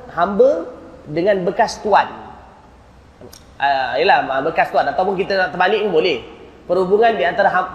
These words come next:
tuan dengan bekas hamba. Sama lah tu. Maknanya, satu orang tuan yang dah merdekakan hamba, hamba tu memang dah merdeka. Itu bukan lagi dia punya, dia punya, dia punya hamba. Tapi hubungan di antara dia dengan hamba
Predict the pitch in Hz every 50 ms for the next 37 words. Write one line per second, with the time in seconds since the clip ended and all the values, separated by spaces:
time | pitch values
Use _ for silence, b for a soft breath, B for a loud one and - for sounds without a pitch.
0 | - - 208 214 220 233 269 294 302 262 196 185 202 190 190 196 202 170 - 175
1 | 160 156 143 127 120 117 135 151 180 175 165 170 170 160 127 110 101 - - -
2 | - - - - - - - - - - 151 160 156 165 196 226 240 165 147 135
3 | 135 143 151 185 214 - - - - - 165 156 - 190 196 202 196 208 220 233
4 | 247 254 247 - - - 190 180 175 185 208 208 180 175 175 170 165 170 165 151
5 | 165 170 165 - 208 196 190 180 165 147 135 139 131 123 123 131 135 143 156 185
6 | 254 262 - - - - - - - - - b b b b b b b - -
7 | 190 208 226 269 - 302 320 302 262 220 202 190 190 185 185 202 - - 240 220
8 | 165 131 - - - - - - - - - - 156 170 160 269 262 220 240 214
9 | 208 208 202 226 208 196 208 - - 202 202 202 202 196 190 185 190 190 - 185
10 | 196 190 190 185 180 180 175 170 170 170 170 - - - - - - - - -
11 | - - - 147 175 175 180 190 185 196 233 233 254 - 143 - - - - -
12 | - - - - - - - - 180 180 - - 311 302 294 277 226 196 208 226
13 | 202 247 269 269 302 330 311 269 220 214 202 214 - 226 226 240 214 185 208 254
14 | 269 262 233 196 208 202 214 208 202 190 170 170 196 214 214 233 226 196